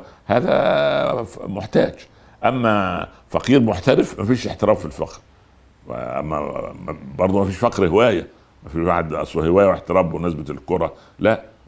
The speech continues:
ما فيش فقر هاوي فقر، لا. أما الإنسان يعني إذا رأيته كل يوم يقف في إشارة معينة، لا، ده موزعين نفسه، هذا لا يعطى،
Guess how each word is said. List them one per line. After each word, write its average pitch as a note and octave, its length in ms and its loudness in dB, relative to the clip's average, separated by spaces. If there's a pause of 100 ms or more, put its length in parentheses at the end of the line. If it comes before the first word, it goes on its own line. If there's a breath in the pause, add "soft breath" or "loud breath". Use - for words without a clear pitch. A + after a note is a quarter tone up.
ما - 60 -16
فيش F2 240 -2
فقر F2 560 0
هاوي G2 300 4
فقر، - 320 0 (120)
لا. A#2 240 0 (640 soft breath)
أما G2 180 0
الإنسان G2+ 500 0 (380 soft breath)
يعني F#2 400 0
إذا F#2 320 0
رأيته G2+ 600 2
كل C3+ 220 4
يوم B2 300 6
يقف A2+ 280 2
في F#2+ 200 -4
إشارة A2 280 2
معينة، F2 580 0
لا، F#2 160 -2
ده A#2+ 360 -2
موزعين G2+ 520 -2
نفسه، G2 360 -4 (600 soft breath)
هذا F#2+ 280 0
لا A#2+ 100 0
يعطى، G#2+ 360 -6